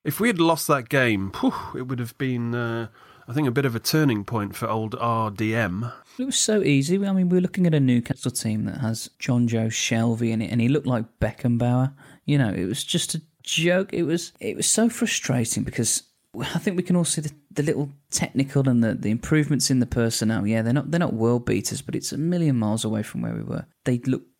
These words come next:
Speaker 2: so disjointed. Like, as you say, it can be so damaging because you get onto a bad run or you get turned over against someone like Newcastle, and you, you know, you, you glum and you you're wondering where the next win's gonna come from. Well, we need to be,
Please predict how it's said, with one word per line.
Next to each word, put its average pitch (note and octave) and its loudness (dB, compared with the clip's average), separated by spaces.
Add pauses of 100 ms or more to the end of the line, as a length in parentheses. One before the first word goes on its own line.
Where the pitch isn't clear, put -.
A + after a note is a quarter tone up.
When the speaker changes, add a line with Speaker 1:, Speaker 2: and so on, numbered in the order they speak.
(160)
Speaker 2:
so - 0
disjointed. G2 -2
Like, - -6
as F3 2
you F3 0
say, F#3+ 2
it G3+ -2
can G3 0
be F#3 2
so G3+ 2
damaging B2+ 0
because - -4 (140)
you C#3 0
get - -2
onto C#3+ 0
a A#2+ 0
bad A2 0
run A#2+ 2
or A2 2
you G#2 0
get - -6
turned G#2 0
over C3 0
against G#2 -4
someone G2+ -2
like F#2 -2
Newcastle, - -4
and B2+ 0
you, C3+ -2
you E3 -4
know, D3 -2
you, D#3 -2
you D3 -2
glum B2 0
and A#2 -2
you A2+ -6 (760)
you're B2+ 0
wondering B2 2
where G#2+ 2
the G#2+ 2
next - -6
win's B2+ 2
gonna G#2+ -2
come - -6
from. E2+ -6
Well, D3+ -4
we G3 0
need F#3+ 0
to D#3+ -6
be, D3+ -2